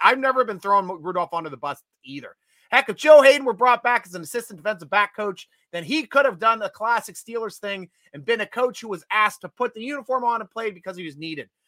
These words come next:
Uh, but we already had a, a cornerback co-, or coach or secondary coach already lined up. Uh, and I don't know if Joe,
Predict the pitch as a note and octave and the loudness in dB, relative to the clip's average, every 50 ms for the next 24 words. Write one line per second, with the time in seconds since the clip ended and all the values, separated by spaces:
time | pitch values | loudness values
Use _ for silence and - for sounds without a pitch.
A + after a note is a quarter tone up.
0 | _ _ _ - - F3+ F3 D3+ G#3 A3 A#3 A#3+ B3 A#3+ A3 G3+ A3+ A3+ A3 G#3 | _ _ _ -2 0 0 0 0 -2 -2 0 0 0 0 0 2 4 4 4 2
1 | G3+ - F#3 F3+ E3+ C#3+ - G3+ G#3 F#3+ F3 D#3+ C#3 C3+ - D3 - - D3 C3+ | 0 -4 -6 -8 -8 -8 -10 -12 -10 -8 -6 -6 -6 -6 -8 -16 -16 -12 -12 -12
2 | C#3 - _ - F3 C#3+ C3 - - - - _ _ _ - D3 C3 - G3+ F#3 | -12 -14 _ -12 -12 -12 -12 -14 -20 -20 -20 _ _ _ -18 -16 -12 -8 -8 -8
3 | - E3+ D#3+ D3+ D3 - - D3 C#3 - D3 C#3+ C#3 C3+ C3 B2+ C3 B2+ B2 A#2+ | -8 -8 -10 -10 -10 -10 -12 -14 -10 -8 -8 -8 -8 -8 -10 -12 -12 -12 -10 -10
4 | C3 C3 G#2+ - _ _ _ _ _ _ - - D#3 E3 F3+ F3+ F3 F#3 G3+ G#3+ | -10 -10 -10 -12 _ _ _ _ _ _ 0 2 2 2 2 2 2 2 4 2
5 | G#3+ G3 G3 F#3 F#3+ F#3+ F#3 F3+ F3+ F#3 - F3 F3 D#3+ - - - - - _ | 0 -4 -2 -2 0 2 2 0 -2 -6 -10 -10 -12 -12 -12 -14 -20 -20 -20 _
6 | _ _ _ _ _ _ _ _ _ _ _ _ _ _ _ _ _ _ _ _ | _ _ _ _ _ _ _ _ _ _ _ _ _ _ _ _ _ _ _ _
7 | _ _ B2 G#3+ A#3 A3 G#3 F#3+ | _ _ -2 0 0 0 0 -4